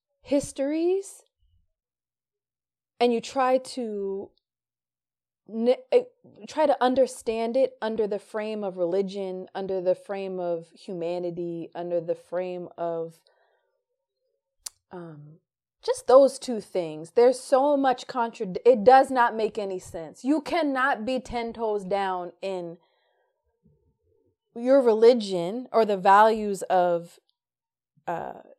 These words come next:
Judaism or Islam or Christianity. You cannot be ten toes down in the values of humanity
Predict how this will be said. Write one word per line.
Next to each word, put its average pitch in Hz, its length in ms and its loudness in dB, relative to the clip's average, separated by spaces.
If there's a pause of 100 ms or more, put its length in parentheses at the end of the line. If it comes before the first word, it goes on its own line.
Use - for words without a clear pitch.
(840)
Judaism 226 880 2
or 160 220 -4
Islam 214 920 0
or 165 360 -4
Christianity. 196 1300 -6 (340)
You 269 120 -4
cannot 277 380 0
be 269 120 -2
ten 254 260 -2
toes 226 300 -2
down 208 420 -4
in 185 380 -10
the 180 100 -4
values 190 480 0
of 175 140 -4
humanity 185 880 -4